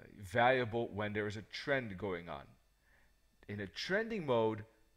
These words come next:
most Fibonacci levels will hold and provide solid entries. And here you can see an example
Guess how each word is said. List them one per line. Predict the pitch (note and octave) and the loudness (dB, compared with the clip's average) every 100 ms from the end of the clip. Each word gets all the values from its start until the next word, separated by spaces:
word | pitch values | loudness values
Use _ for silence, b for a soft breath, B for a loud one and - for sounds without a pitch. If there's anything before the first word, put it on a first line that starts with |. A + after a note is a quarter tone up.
| _ | _
most | G#2+ A#2+ E3+ A3 | -2 2 2 2
Fibonacci | G3 D3 C3+ - A#2+ | -4 -4 -4 -2 2
levels | A2 A2 G#2 - | 2 2 -4 -6
will | G2 C3 D#3+ | -6 -4 -2
hold | B2+ A#2+ A2 G2 - - | 0 0 0 -4 -12 -6
and | G#2 A2 - | -2 -4 -6
provide | G2+ G2 G2 F#2 - | -6 2 2 2 -4
solid | - G2 G2 F#2+ | -6 0 0 0
entries. | G2 - F#2 F2+ - b b b G2+ | -2 -4 -8 -10 -14 b b b -6
And | G2+ F#2+ | -6 -6
here | A2 | -6
you | B2 | -6
can | A#2 G#2+ | -6 -8
see | A2+ | -4
an | G2 | -4
example | F2 E2+ C3 G3+ - B2 G2 | -6 -2 2 2 2 -2 -4